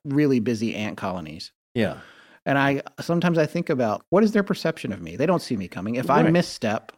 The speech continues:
Speaker 1: I
Speaker 2: Right.
Speaker 1: could kill a hundred of them in one step.
Speaker 2: Yeah.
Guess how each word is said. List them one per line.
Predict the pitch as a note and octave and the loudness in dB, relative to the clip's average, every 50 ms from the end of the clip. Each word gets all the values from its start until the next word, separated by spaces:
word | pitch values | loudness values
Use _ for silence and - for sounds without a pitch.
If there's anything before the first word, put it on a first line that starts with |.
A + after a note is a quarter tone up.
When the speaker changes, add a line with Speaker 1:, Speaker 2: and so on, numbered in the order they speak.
| _ _ - | _ _ 0
Speaker 1:
I | D3+ C#3 | 0 2
Speaker 2:
Right. | - - | 2 2
Speaker 1:
could | C#3+ A#2+ - - | 0 -2 -4 -8
kill | - - - F3 E3 D3+ D3 C#3+ - - - - | -8 -2 2 4 4 4 4 0 -2 -6 -6 -4
a | C#3 | -2
hundred | A#2 D#3 D#3+ F3 D#3 C#3+ A#2 | 0 2 2 4 4 4 4
of | A2 G#2 G2 | 2 0 0
them | A2 A2 A#2+ | 0 0 2
in | A#2+ A#2 | 2 2
one | A#2 B2+ C#3 C3+ B2 | 2 2 0 0 -2
step. | - - - B2 A2+ - - - - _ _ _ - | -2 -2 -2 -2 -2 -2 -4 -8 -20 _ _ _ 2
Speaker 2:
Yeah. | B2+ A2+ F2 C#2+ | 4 4 4 2